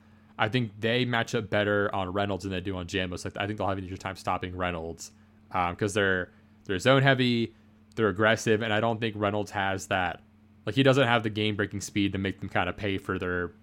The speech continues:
you know, aggressiveness at all. And then with, um, one of their safeties is out too. So, like, oh, with, like, Hufanga and the, I don't know if they have another guy out, but their safeties are both too slow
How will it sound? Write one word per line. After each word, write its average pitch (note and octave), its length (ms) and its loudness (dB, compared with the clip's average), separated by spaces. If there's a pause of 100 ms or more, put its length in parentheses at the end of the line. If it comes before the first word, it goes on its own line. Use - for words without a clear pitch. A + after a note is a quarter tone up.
(200)
you - 100 -6
know, - 60 -6
aggressiveness F#2 580 -4
at F#2+ 80 -2
all. E2 320 -4 (320)
And A2 160 2
then G2 220 4 (360)
with, C#3 400 4
um, G#2+ 380 4 (160)
one C3 160 6
of D#3 60 6
their D3 80 6
safeties A2+ 340 0
is F#2+ 120 -4
out F#2 180 -2
too. G2+ 240 0
So, G#2 200 2
like, G2 140 2 (380)
oh, A#2+ 100 4
with, G#2+ 160 4
like, G#2+ 180 4
Hufanga G#2+ 460 2
and G2+ 100 -2
the, G#2 60 2
I - 60 0
don't A#2 120 2
know B2 40 0
if G#2+ 80 -4
they A#2 40 2
have G2+ 80 2
another F#2 160 -2
guy F2 140 0
out, E2+ 100 -2
but G#2 60 -4
their G#2+ 80 2
safeties E3 360 6
are A#2+ 60 6
both A2 220 4
too A2+ 160 4
slow G2+ 600 4